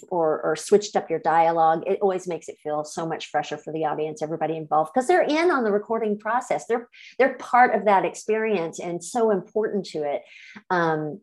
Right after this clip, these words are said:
so it feels, you know, when it, when, when you're doing it right and it's on, you know, working, it really, you know, at the end of it, I feel like we all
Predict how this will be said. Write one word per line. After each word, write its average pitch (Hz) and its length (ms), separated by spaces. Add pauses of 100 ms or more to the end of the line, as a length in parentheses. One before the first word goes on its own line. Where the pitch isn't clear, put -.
(120)
so 226 160
it 196 120
feels, 202 380
you 214 80
know, 180 80
when 196 140
it, - 100
when, 214 180
when 208 160
you're 196 80
doing 220 240
it 214 140
right 185 280
and 170 120
it's - 100
on, 170 320
you 175 100
know, 165 120
working, 196 560 (280)
it 190 140
really, 185 500
you 175 120
know, 160 340
at 180 140
the 185 100
end 175 160
of 185 140
it, 156 100
I 156 160
feel 175 80
like 165 180
we 160 120
all 151 400